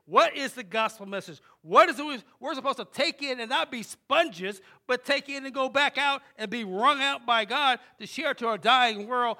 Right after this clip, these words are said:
the message of Jesus Christ. What is the message? His life,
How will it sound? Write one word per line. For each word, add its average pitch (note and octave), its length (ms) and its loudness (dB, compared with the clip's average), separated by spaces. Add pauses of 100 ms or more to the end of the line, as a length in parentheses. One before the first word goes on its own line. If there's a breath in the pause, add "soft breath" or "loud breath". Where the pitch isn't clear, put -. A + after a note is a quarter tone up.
(120)
the G#3 100 -8
message A3 360 0
of F#3+ 80 -12
Jesus F3+ 320 -12
Christ. E3 360 -8 (160 soft breath)
What D#4 220 12
is F4+ 180 10
the F4 100 2
message? F#4 720 2 (1080)
His G#3+ 220 2 (1120)
life, C#4 440 6